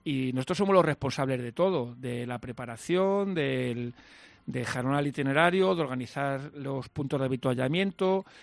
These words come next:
de organizar la evacuación sanitaria, el apoyo médico, eh, todo.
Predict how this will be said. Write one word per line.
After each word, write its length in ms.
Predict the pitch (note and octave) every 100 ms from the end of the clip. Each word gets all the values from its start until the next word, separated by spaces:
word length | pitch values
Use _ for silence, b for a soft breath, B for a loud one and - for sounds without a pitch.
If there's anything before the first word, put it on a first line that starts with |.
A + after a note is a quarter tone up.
| b -
de 100 | C#3
organizar 500 | B2 A#2+ - D3 C#3+
la 260 | C#3 C3+ C#3
evacuación 440 | C3+ C3 B2 C#3+
sanitaria, 880 | - C#3 C3 - F3+ F3 F3 E3+ F3
el 60 | C#3+
apoyo 400 | B2 C3+ C3+ B2+
médico, 680 | D#3+ E3+ F3 - F3+ F3+ F3 b b b b
eh, 380 | - C3 A#2+ A2
todo. 300 | G#2+ A#2+ A2+